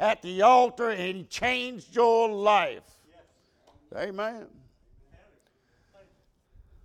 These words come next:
There's times of success and there's times of shadows in our life,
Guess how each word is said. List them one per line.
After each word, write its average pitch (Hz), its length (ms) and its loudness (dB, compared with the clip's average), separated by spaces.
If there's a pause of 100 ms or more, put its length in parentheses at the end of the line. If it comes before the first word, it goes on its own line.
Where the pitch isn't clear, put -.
(360)
There's - 160 -20
times 175 400 -4
of 135 120 -10 (1900)
success 135 800 -6
and 127 100 -14
there's 135 220 -10
times 180 480 -4
of 147 120 -12
shadows 208 640 -6
in 151 80 -10
our 143 180 -2
life, 139 640 -4